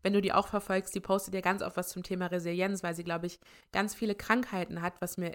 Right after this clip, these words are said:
unfassbar leid tut übrigens, aber sie hat es geschafft, durch diese Krankheiten eine Resilienz aufzubauen, weil sie weiß, sie kann es sowieso nicht ändern.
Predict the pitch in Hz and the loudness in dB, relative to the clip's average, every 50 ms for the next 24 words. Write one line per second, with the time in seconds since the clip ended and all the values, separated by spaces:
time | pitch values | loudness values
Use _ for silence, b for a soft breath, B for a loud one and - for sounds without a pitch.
0 | - - 175 175 - 165 - - 160 156 156 160 160 170 165 - 165 175 170 175 | -2 -4 -4 -2 -2 -4 -4 -2 -2 0 0 0 -2 -2 -4 -2 -2 -2 0 0
1 | 180 202 208 - B B B B B B B B _ - 190 190 190 185 185 185 | 0 0 -2 -4 B B B B B B B B _ 2 2 2 4 2 2 0
2 | 185 185 - - _ _ _ _ _ - - - 185 185 208 202 202 - 208 - | 0 -2 -4 -8 _ _ _ _ _ -12 -8 -6 0 2 4 4 4 4 2 -4
3 | - 185 - - 226 254 247 - - - 233 233 233 - 214 185 185 - - - | -4 -6 -2 2 2 2 2 2 2 4 4 4 4 0 -2 -2 -4 -2 2 2
4 | 208 208 196 196 185 - - 190 190 185 180 180 170 175 175 180 190 208 214 - | 2 2 2 0 -2 -2 -2 -4 -2 -2 -2 0 -2 0 2 4 2 2 2 0
5 | - 170 - - - 175 170 170 175 180 175 175 170 165 170 - - 165 175 196 | -2 -2 -2 -4 -8 -4 -2 -2 -2 0 -2 -2 -4 -4 -6 -2 0 2 4 4
6 | 226 233 - - b b b b b - 190 - - 190 208 220 226 220 - - | 4 2 -2 -8 b b b b b -6 -6 -4 0 2 4 4 4 2 4 4
7 | 208 196 196 202 185 196 190 190 190 - - - - 240 254 240 196 160 147 143 | 4 4 4 2 2 2 2 2 0 -2 0 2 2 4 4 4 2 0 -2 -4
8 | 156 165 | -6 -10